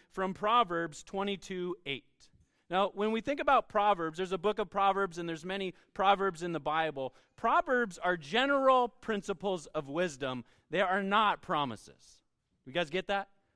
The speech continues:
They're common sense wisdom principles. And there's this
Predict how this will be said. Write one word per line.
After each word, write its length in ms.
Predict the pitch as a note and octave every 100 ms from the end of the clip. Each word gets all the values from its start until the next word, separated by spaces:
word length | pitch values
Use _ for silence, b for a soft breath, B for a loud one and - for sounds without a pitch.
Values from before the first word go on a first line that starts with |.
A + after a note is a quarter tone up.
| -
They're 100 | F3+
common 420 | - A3+ A#3 A#3
sense 340 | - G3+ G3 F3+
wisdom 720 | E3 F#3 E3 F3+ E3+ E3+ D#3+ _ _ _
principles. 680 | - B3 A3 D#3 D3 C3+ C3+ b b
And 180 | F#3 G#3+
there's 180 | A3 F#3
this 300 | A3 -